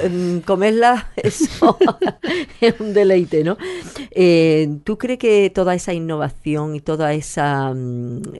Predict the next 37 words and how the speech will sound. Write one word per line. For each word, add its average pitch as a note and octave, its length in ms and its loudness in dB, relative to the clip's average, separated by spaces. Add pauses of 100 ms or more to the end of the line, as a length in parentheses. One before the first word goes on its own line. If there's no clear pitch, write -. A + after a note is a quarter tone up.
(220)
esa, F#3+ 320 -2
esa A3 220 -4
fusión A3 340 -4
que G3 140 0
tú F3 160 2
haces D#3+ 400 -2
en D3+ 80 -8
tu D3 80 -10
cocina, C#3+ 500 -6 (340)
en D3 200 -2
de, D3 280 2
de C#3+ 180 -2
innovar C#3+ 460 2
muchos F#3+ 300 -6
platos C3+ 480 -6 (240)
y E3+ 140 2
además D#3+ 480 2
de, C3+ 440 0
de C#3 220 -6
que C#3+ 160 -2
no D#3 160 0
se G3+ 160 -2
pierdan F#3+ 400 -2
esos F3 240 -6
sabores D3+ 360 -4
de D#3 60 -4
antaño, D#3 380 -6 (220)
¿tú - 100 -12
crees F#3+ 160 -4
que - 80 -6
es F#3 80 -4
el F#3+ 120 -4
éxito F#3 280 -8
de E3 120 -2
tu D#3+ 100 -10
cocina, G#3 500 -8
Fernando? G3+ 500 -10